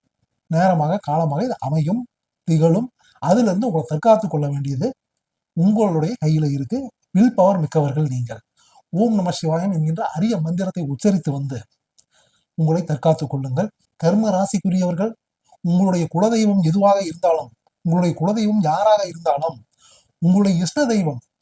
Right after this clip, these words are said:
என்னப்ப நமசிவாயம் என்கின்ற சிவபெருமான், அவர் உங்களை காப்பார். கண்ணை இமை காப்பது போல உங்கள் மகர ராசிக்காரர்களை, மகர ராசிக்காரியை, மகர ராசிக்காரமாவை காப்பார். கவலையே படாதீங்க. இதுதான் உங்களுக்கு என்னன்னாக்கா, பின்னால வரப்போற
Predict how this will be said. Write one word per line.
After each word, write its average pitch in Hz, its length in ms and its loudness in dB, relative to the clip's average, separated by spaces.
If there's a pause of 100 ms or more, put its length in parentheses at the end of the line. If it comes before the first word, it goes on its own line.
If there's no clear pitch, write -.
(180)
என்னப்ப 175 320 2
நமசிவாயம் 190 560 2
என்கின்ற 147 240 -2
சிவபெருமான், 120 720 -4 (580)
அவர் 208 240 6
உங்களை 185 300 0
காப்பார். 143 560 -2 (440)
கண்ணை 220 360 2
இமை 196 180 2
காப்பது 180 400 0
போல 151 180 -2 (220)
உங்கள் 170 240 4
மகர 160 240 2
ராசிக்காரர்களை, 160 840 0 (160)
மகர 160 200 0
ராசிக்காரியை, 156 720 0 (1120)
மகர 175 220 4
ராசிக்காரமாவை 151 800 0
காப்பார். 127 580 -2 (480)
கவலையே 196 380 4
படாதீங்க. 156 480 0 (800)
இதுதான் 208 480 6 (200)
உங்களுக்கு 185 340 4
என்னன்னாக்கா, 214 420 4 (140)
பின்னால 262 380 6
வரப்போற 202 420 4